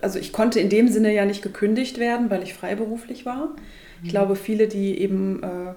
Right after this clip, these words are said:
Speaker 1: in einem klassischen Arbeitnehmerinnenverhältnis tätig sind, fürchten natürlich eine Kündigung,
Speaker 2: Mhm.
Speaker 1: was man auch nachvollziehen kann, weil es gibt solche Geschichten, wo
Speaker 2: Mhm.
Speaker 1: das tatsächlich passiert ist. Dazu, äh, ja, da gehen wir gleich nochmal drauf ein.
Speaker 2: Ja.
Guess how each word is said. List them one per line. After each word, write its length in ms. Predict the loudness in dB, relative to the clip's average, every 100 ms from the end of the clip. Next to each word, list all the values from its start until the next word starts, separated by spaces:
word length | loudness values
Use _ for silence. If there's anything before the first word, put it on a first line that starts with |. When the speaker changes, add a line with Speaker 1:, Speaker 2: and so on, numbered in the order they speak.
| -16 -20 -20 _
Speaker 1:
in 100 | -2
einem 100 | -2
klassischen 500 | -2 -2 -2 -2 -2
Arbeitnehmerinnenverhältnis 1500 | 0 2 2 2 2 2 2 2 2 2 2 2 -2 -6 -4
tätig 360 | -2 -2 -2
sind, 280 | 0 -2 -4 -14 -4
fürchten 340 | -2 0 -2
natürlich 320 | -2 0 0
eine 100 | 0
Kündigung, 480 | 0 2 2 0 -2 -2 -6 -14 -16
Speaker 2:
Mhm. 80 | -16 -16 -20 -20 -8
Speaker 1:
was 180 | -4 -2
man 120 | -2
auch 100 | -4
nachvollziehen 520 | -6 -2 -4 -2 -4
kann, 240 | -2 -2
weil 100 | 0
es 160 | -4 -6
gibt 240 | -10 -10
solche 360 | -8 -4 -4 -4
Geschichten, 520 | -4 -2 -2 -2 -4
wo 60 | 0
Speaker 2:
Mhm. 100 | 0
Speaker 1:
das 160 | 0 -4
tatsächlich 520 | -12 -10 -8 -8 -6
passiert 400 | -8 -6 -6 -6
ist. 240 | -8 -10 -18 -20 -20 -20 -14
Dazu, 340 | -12 -10 -10 -12 -20 -10
äh, 520 | -6 -6 -6 -12 -14 -10
ja, 60 |
da 100 | -10
gehen 200 | 2 2
wir 100 | 2
gleich 340 | -4 -4 -2 0
nochmal 200 | 0 0
drauf 200 | -6 -4
ein. 180 | -2
Speaker 2:
Ja. 80 | -2